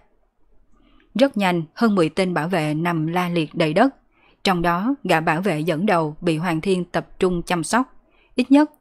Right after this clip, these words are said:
cũng bị gãy xương vài chỗ. Không nằm trên giường vài tháng thì đừng mong khỏi hẳn.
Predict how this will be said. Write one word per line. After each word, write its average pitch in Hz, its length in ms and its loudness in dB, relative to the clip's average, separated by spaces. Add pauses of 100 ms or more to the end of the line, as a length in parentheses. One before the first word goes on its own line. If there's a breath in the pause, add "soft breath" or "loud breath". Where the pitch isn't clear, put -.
cũng 165 180 2
bị 160 160 2
gãy 151 280 -2
xương 185 340 0
vài 160 180 -2
chỗ. 160 300 0 (420 soft breath)
Không 220 240 0
nằm 170 220 0
trên 196 180 0
giường 160 220 0
vài 160 180 -2
tháng 196 400 -2
thì 160 140 -2
đừng 160 280 -2
mong 180 200 -2
khỏi 151 180 -4
hẳn. 170 280 -2